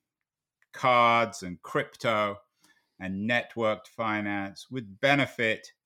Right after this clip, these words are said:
uh, entrepreneurs, for example, in Africa who are excluded from the conventional banking system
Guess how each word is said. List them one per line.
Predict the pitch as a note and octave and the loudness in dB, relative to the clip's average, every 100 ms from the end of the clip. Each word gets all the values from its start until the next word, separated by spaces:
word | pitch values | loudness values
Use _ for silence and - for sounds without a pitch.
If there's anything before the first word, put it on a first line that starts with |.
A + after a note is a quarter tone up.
| _ _ _ _ - | _ _ _ _ -12
uh, | - G#2+ G#2 G#2 G2+ G2 F#2+ F#2+ - | -2 2 2 2 0 -2 -2 -4 0
entrepreneurs, | C#3 C3+ - - C3 A#2+ A2 | 2 4 0 -4 2 2 0
for | - | -4
example, | G#2+ - A2 G#2 - A2 | -6 -2 0 0 -2 -2
in | A2 - | -4 -2
Africa | A2 A2+ - G#2+ - G2+ G2+ - _ _ _ - | 0 0 -2 -10 -4 -2 -2 -6 _ _ _ -6
who | B2+ A#2+ | -4 0
are | A2+ G#2+ G#2+ - | 2 2 2 -2
excluded | G#2+ - - D3+ C3+ A#2 - | -8 -8 -2 0 0 -2 -4
from | G#2+ | -8
the | G2+ | -8
conventional | - G#2+ G#2+ - A2+ G2+ F2+ _ - | -6 -4 -4 -4 -8 -8 -10 _ 0
banking | C3 B2 - A2 | 2 2 0 -8
system | - G#2+ G2 - G#2 G2+ G2 | -8 -8 -8 -8 -6 -6 -8